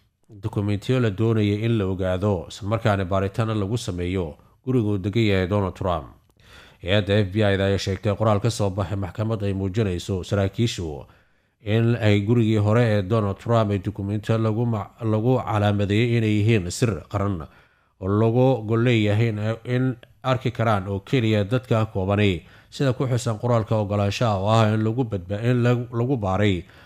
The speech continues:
guriga madaxweynihii hore uu baahiyey garsoorihii hore amarkan saxiixay. Qoraalkan soo baxaya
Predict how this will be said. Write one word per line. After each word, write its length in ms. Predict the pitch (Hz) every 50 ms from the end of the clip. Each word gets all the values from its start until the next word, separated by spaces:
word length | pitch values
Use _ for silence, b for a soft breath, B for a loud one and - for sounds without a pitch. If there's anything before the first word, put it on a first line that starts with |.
| B B -
guriga 220 | 143 143 139 120 110
madaxweynihii 560 | 110 107 107 92 113 110 113 123 127 113 104
hore 200 | 107 110 113 107 98
uu 100 | 98 92
baahiyey 540 | 90 101 98 98 101 110 113 107 98 92 92 90
garsoorihii 480 | 110 104 - - 107 104 110 120 117 107
hore 160 | 104 104 101
amarkan 440 | 107 110 110 101 - 104 101 95 92
saxiixay. 600 | - - 95 - 95 92 - 107 104 95 80 78 - - _ _ _ B B B B B B B B B B
Qoraalkan 360 | 104 104 107 104 - 104 95
soo 160 | - 107 107
baxaya 320 | 104 104 104 104 101 101